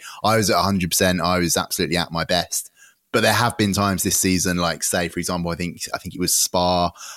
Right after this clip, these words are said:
and Austria in particular, he said, he was, "Oh, I wasn't quite at a hundred percent," but Max is able more than anybody else at the moment. He's just getting, he's absolutely at a hundred percent all the time. And you saw that because, yeah, it's nine in a row, but this was easily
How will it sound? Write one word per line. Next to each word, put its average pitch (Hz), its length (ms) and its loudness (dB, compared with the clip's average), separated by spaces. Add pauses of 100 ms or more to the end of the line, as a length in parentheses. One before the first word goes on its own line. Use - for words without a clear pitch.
(140)
and 85 360 0
Austria 87 640 0
in 82 120 -2
particular, 85 420 -2
he 85 80 0
said, 80 220 0
he 87 60 0
was, 85 100 0
"Oh, 92 40 2
I 92 160 2
wasn't 98 360 -2
quite 95 260 0
at 85 140 0
a 82 40 -2
hundred 87 280 -4
percent," 85 380 0 (340)
but 104 100 -8
Max 117 320 0
is 95 80 0
able 87 480 0
more 104 320 2
than 95 140 2
anybody 92 420 2
else 90 180 0
at - 60 -6
the 87 60 -2
moment. 85 320 -2
He's 95 320 0 (100)
just - 280 -2
getting, 85 460 -4 (120)
he's 95 200 -4
absolutely 90 460 -2
at 82 80 -2
a 82 40 -4
hundred 82 200 -4
percent 82 180 -4
all 85 140 -2
the 80 80 -8
time. 82 300 -2 (380)
And 104 180 2
you 104 40 4
saw 131 220 4
that 85 160 2
because, 98 340 0 (300)
yeah, 117 140 4
it's 92 160 -2
nine 113 240 2
in 101 100 2
a 101 40 2
row, 98 340 2
but 95 140 0
this 104 220 0
was 98 120 2
easily 95 680 2